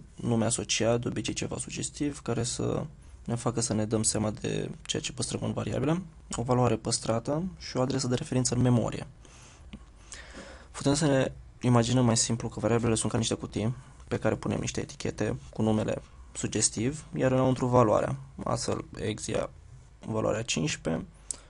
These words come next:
păstrată, iar bacon păstrează valoarea zece. Iar, uh, la adresă putem să ne imaginăm că e ca și cum am ști unde punem cutia pe un raft anume. Cum facem noi să păstrăm, uh,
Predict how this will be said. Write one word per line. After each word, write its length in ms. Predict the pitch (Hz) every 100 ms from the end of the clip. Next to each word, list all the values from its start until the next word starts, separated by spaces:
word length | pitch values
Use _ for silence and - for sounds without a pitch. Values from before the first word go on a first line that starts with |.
| -
păstrată, 680 | - 107 - 131 143 143 175 - - - - - - - -
iar 160 | - 131
bacon 240 | 127 143
păstrează 320 | 139 135 143 135
valoarea 320 | 131 131 135
zece. 460 | 120 107 - - - - - - - -
Iar, 180 | 123 120
uh, 260 | 120 120 117
la 120 | - 120
adresă 320 | 127 139 120
putem 240 | - -
să 180 | 120 117
ne 80 | 117
imaginăm 360 | 117 110 113
că 120 | 113 113
e 120 | 113
ca 140 | 110
și 80 | 107
cum 160 | - 110
am 200 | 110 -
ști 180 | - -
unde 140 | 107
punem 220 | 104 107
cutia 280 | 107 - 107
pe 100 | 104
un 120 | 107
raft 300 | 107 107 -
anume. 360 | 104 110 110 131 - - - - - - - - - - - - - - - -
Cum 140 | -
facem 260 | 139 135 131
noi 100 | 127
să 140 | 123
păstrăm, 460 | 120 123 - - 120
uh, 300 | 113 107 104